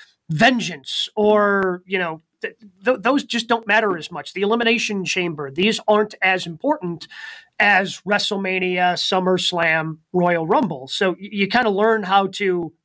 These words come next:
build up to these different events. And I think that's what's happened with T-, with, with Tony Khan. Triple H, meanwhile, I, I'm a sucker for the elimination match, the, the, um, the Money in the Bank matches, qualifying matches, just because it's an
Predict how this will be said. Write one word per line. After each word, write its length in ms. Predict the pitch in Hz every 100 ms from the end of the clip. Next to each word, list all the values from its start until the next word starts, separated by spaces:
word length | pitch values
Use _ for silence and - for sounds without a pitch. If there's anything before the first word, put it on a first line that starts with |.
| 143
build 260 | 208 190
up 200 | 196 202
to 80 | -
these 240 | 170 160 -
different 320 | 175 151 139
events. 360 | 165 208 151
And 60 | 151
I 60 | 143
think 200 | 185 190
that's 220 | 160 -
what's 140 | 151
happened 260 | 156 151 143
with 160 | 135
T-, 220 | - 156 -
with, 160 | 156 151
with 200 | 156 151
Tony 240 | - 151 139
Khan. 240 | 180 170
Triple 280 | - 226 196
H, 200 | 196 196
meanwhile, 500 | 190 175 175 170 160 - - - - - _ -
I, 140 | 202 - _ _ _ _ _ _ - 233
I'm 100 | 240
a 80 |
sucker 380 | - 269 269 269
for 320 | 247 240 233
the 200 | 202 208 208
elimination 580 | 208 202 196 220 233 226
match, 280 | 220 226
the, 380 | 214 170 190 170 170
the, 320 | 180 170 170
um, 500 | 160 151 139 143 147 - - - _ _ -
the 280 | 208 180 156
Money 240 | 170 220
in 80 | 220
the 40 | 190
Bank 420 | 185 190 196 - -
matches, 440 | 180 185 214 202
qualifying 540 | 196 202 202 202 208 202
matches, 400 | 196 196 196 190
just 180 | 202 196
because 400 | - 185 180 -
it's 180 | 214
an 80 | 208